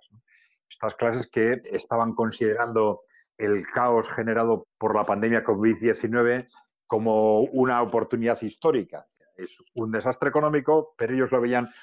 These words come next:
como una oportunidad histórica porque seguramente permitía, podía permitir camuflar el hundimiento del modelo económico y sustitución por un modelo,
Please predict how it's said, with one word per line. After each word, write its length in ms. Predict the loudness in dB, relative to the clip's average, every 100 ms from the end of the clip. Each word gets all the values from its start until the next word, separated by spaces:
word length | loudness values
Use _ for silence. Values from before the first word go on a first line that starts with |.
| _
como 180 | -6 -2
una 140 | 0
oportunidad 480 | 0 -2 0 -2 -2
histórica 640 | -6 -2 0 2 0 -2
porque 260 | -2 -2 -2
seguramente 540 | 2 0 0 0 -2
permitía, 760 | 0 -2 0 -4 0 0 2 -2 -10 -20 _ _
podía 280 | -4 0 0
permitir 540 | 0 -2 0 -2 -2 -2
camuflar 800 | 0 2 -2 0 0 2 0 -6 _ _
el 200 | -2 0
hundimiento 640 | -2 -2 0 0 0 -2
del 120 | -4 -4
modelo 280 | 0 0
económico 500 | 2 0 0 0 2
y 60 | 0
sustitución 760 | 0 -2 -4 -4 -4 -4 -4 -6
por 160 | -4 -2
un 180 | -2 0
modelo, 400 | 2 2 0